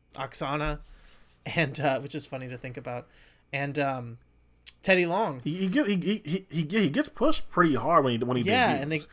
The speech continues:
Speaker 1: oh,
Speaker 2: But
Speaker 1: go
Speaker 2: that, but that, but that does happen to everybody though at the same time.
Speaker 1: Yeah, but even at that time, not,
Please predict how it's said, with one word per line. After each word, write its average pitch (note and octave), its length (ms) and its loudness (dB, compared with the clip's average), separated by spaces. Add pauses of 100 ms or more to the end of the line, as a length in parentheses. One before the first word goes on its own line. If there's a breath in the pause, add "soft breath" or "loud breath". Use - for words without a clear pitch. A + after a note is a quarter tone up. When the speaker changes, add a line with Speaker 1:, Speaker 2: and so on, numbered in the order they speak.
Speaker 1:
oh, - 40 -14 (100)
Speaker 2:
But G3+ 220 8
Speaker 1:
go C#3+ 60 2 (100)
Speaker 2:
that, C3 160 -6
but E3 180 8
that, C#3 220 4
but E3+ 140 6
that C#3+ 180 4
does C3 180 6
happen C#3 320 2
to A#2 60 0
everybody G#2+ 360 0
though C2+ 280 -14
at - 60 -14
the - 60 -14
same C#2 180 -12
time. - 340 -20 (760)
Speaker 1:
Yeah, A#3+ 200 6
but A3+ 120 2
even C4+ 200 0
at D4 120 0
that C#4+ 200 0
time, G3+ 240 -2
not, A3 240 -6